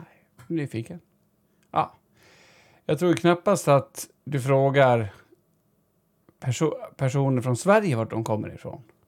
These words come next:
Jo, jo, det brukar jag. Det är ju intressant. Ja, nej. Det tror jag nog inte, utan, eh, ja, nej, jag tänker inte, det tycker inte att jag behöver prata om. Sen, eh, borrade hon en timme till.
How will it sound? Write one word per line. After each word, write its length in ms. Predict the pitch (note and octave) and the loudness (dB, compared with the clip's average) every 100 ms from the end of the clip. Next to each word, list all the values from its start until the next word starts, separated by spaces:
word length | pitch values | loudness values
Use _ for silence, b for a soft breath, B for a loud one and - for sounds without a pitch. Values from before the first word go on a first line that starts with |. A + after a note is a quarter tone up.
| _ _ _ _ | _ _ _ _
Jo, 320 | A#2+ B2 - - | -6 -6 -6 -4
jo, 220 | C3 F#3 | 0 0
det 60 | |
brukar 280 | A#3+ - - | -4 -10 -8
jag. 180 | - - - _ - | -8 -10 -20 _ -10
Det 100 | E3+ | -6
är 40 | |
ju 80 | F#3 | -2
intressant. 720 | C3 A2 - - G#2 - - _ _ _ _ _ _ _ _ _ _ | -2 -4 -8 -10 -10 -12 -20 _ _ _ _ _ _ _ _ _ _
Ja, 220 | E3+ E3+ | 4 6
nej. 260 | E3 D#3+ - _ b b b b b | 6 2 0 _ b b b b b
Det 100 | - | -2
tror 200 | E3 D3+ | 0 2
jag 80 | D3 | 2
nog 100 | C#3 | 2
inte, 260 | C3 A#2+ A2+ | -2 0 0
utan, 460 | A#2 - C3 C3 | 2 2 2 2
eh, 100 | B2+ - B B B B B _ C3+ | 0 -2 B B B B B _ 0
ja, 420 | B2+ B2+ D3 E3 A#2+ | 4 6 8 6 4
nej, 180 | - D#3 | 2 4
jag 100 | D3+ | 4
tänker 220 | D3+ B2+ | 4 0
inte, 320 | B2+ A#2+ D3+ C3 | 0 0 2 4
det 220 | C#3 C3+ | 4 2
tycker 220 | B2+ B2+ | 0 0
inte 180 | A#2+ A#2 | -2 -2
att 80 | A2+ | -2
jag 120 | A#2 | 0
behöver 200 | A#2 G#2+ | 0 0
prata 340 | A#2+ A2+ - | 0 0 -2
om. 180 | - G#2 b b b b b b b _ _ _ _ _ _ _ _ _ _ | -6 -8 b b b b b b b _ _ _ _ _ _ _ _ _ _
Sen, 360 | - G3 F#3+ | 0 2 4
eh, 400 | E3 D3 C#3 B2+ - - - - - - | 4 6 6 4 2 -6 -14 -16 -16 -16
borrade 400 | D#3+ C#3+ C#3+ C3+ | -4 0 2 4
hon 200 | B2+ A#2+ | 4 4
en 160 | A2+ A2 | 2 0
timme 320 | A2 A2+ A2 | 0 -2 -2
till. 300 | B2 - G#2 | -4 -6 -10